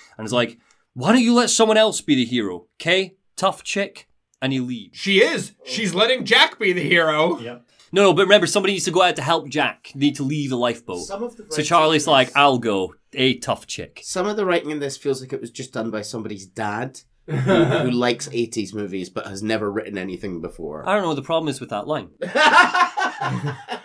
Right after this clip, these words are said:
Speaker 1: Let someone else be the hero, okay?
Speaker 3: Tough chick.
Speaker 1: Tough chick?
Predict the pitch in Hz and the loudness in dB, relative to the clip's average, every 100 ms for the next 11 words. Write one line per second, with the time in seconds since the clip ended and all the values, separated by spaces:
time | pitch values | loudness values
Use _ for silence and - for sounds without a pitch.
0 | _ _ _ _ _ _ _ 135 180 151 | _ _ _ _ _ _ _ 0 0 2
1 | 196 190 233 233 - 127 113 120 104 90 | 0 2 2 0 -2 -2 -2 -8 -6 -6
2 | - _ - 139 160 185 - 233 - - | -10 _ -6 -2 0 -2 -10 -10 -10 -4
3 | 175 175 - 247 247 - | -4 -4 -6 -6 -8 -20